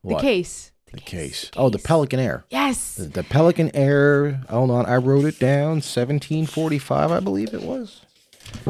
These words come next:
Speaker 2: It is a baller as fuck case. Uh, shit, it's on my list some fucking where.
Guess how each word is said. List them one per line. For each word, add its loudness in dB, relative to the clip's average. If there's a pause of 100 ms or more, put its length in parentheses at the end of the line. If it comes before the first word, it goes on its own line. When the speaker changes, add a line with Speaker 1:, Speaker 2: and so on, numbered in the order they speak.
(380)
Speaker 2:
It 2
is 2
a 0
baller 2
as -4
fuck -2 (120)
case. -8 (140)
Uh, -6
shit, -6
it's -10
on -4
my -6
list -8
some -12
fucking -16
where. -18